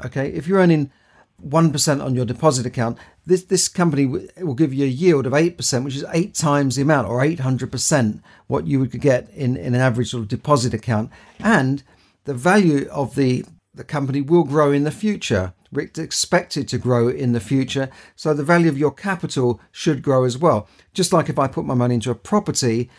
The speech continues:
I would expect to get a rental yield of, say, five percent, but I would also expect the value of the property to go up in the long term over the many years ahead.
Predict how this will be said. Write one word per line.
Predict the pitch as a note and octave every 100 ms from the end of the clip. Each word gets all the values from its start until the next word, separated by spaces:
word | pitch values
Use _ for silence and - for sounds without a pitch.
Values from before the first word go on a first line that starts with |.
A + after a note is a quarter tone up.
| - -
I | D3 D3+
would | D3
expect | - - D3 D3
to | -
get | D3 C3 - _ _ -
a | C3
rental | D3+ G#3 G#3 C#3
yield | A#2+ C3 C#3+ F#3+ - _ _ _ _ _ -
of, | C3+ A#2+ - _ _
say, | - B2
five | - C3+ C3+ -
percent, | B2 - B2 D3+ - - -
but | D#3
I |
would | E3
also | G#3 F3+
expect | F#3 - C#3
the | C#3
value | A#2 C#3+ G3 F#3
of | C#3
the |
property | C3 C3+ - C#3 C3
to | C3 C#3+
go | C#3 C#3
up | C3+ -
in | D3+ C3+
the |
long | C#3 C#3 C#3+ C3
term | - E3 A#2+ G#2+ A2 - - -
over | D#3 C3
the | C3
many | C3+ C3
years | B2+ B2+ B2 A#2
ahead. | A#2+ F#3 A#2 G#2